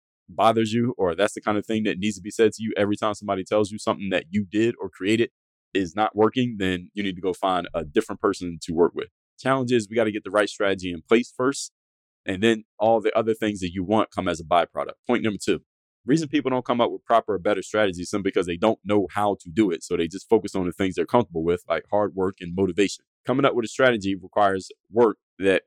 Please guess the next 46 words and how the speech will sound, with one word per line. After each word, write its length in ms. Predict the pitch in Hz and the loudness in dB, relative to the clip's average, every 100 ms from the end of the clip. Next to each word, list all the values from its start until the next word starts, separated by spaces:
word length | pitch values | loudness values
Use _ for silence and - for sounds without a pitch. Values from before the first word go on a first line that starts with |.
| _ | _
may 300 | 76 110 139 | -4 -2 0
mean 280 | 135 135 127 | 0 -4 -2
you 140 | 117 | -8
sacrificing 560 | - 120 - - 117 117 | 2 2 2 0 0 0
some 160 | 117 | -10
sacred 340 | 110 117 120 - | 2 2 2 -2
cows, 300 | 87 87 - | -2 -2 -4
challenging 480 | - 110 123 117 127 | 0 2 0 -2 -4
some 180 | 113 | -4
long-held 460 | 101 110 113 113 110 | 0 0 2 -2 0
beliefs, 340 | 101 90 92 _ 107 | 0 -2 -2 _ 0
and 280 | 101 98 - | 2 2 0
basically 320 | 120 147 135 | 0 0 -2
getting 200 | 120 113 | 0 2
out 120 | 120 113 | 2 0
of 60 | |
your 80 | 101 | -2
comfort 280 | 107 98 82 | -4 -6 -4
zone. 240 | 73 69 _ _ _ | -6 -6 _ _ _
And 260 | 90 87 82 | -2 -2 -4
a 60 | 78 | 0
lot 160 | 104 123 | 2 2
of 80 | |
people 380 | 123 - 107 101 _ _ _ | -2 0 2 2 _ _ _
never 400 | 80 127 113 104 | -2 -2 2 0
get 160 | 92 92 | 2 0
out 140 | 90 | 0
of 60 | 87 | -2
their 100 | 87 | -4
comfort 300 | 95 85 85 | -4 -4 0
zones 260 | 87 82 | 0 -2
in 100 | 85 | -2
life. 220 | 82 101 | 0 0
So 160 | - 87 | -2 0
they 160 | 82 80 - | 0 -2 -10
become 300 | 85 92 104 | -4 -2 -2
a 60 | |
certain 260 | - 101 113 | 0 -2 0
type 200 | 120 117 | -4 -4
of 80 | - | -2
person, 300 | 92 - 80 | -4 -2 -6
and 80 | 82 | -6
they 60 | |
stay 200 | - 104 | 0 0
that 180 | 101 - | 0 0
person 320 | 101 - 92 | -4 -2 -6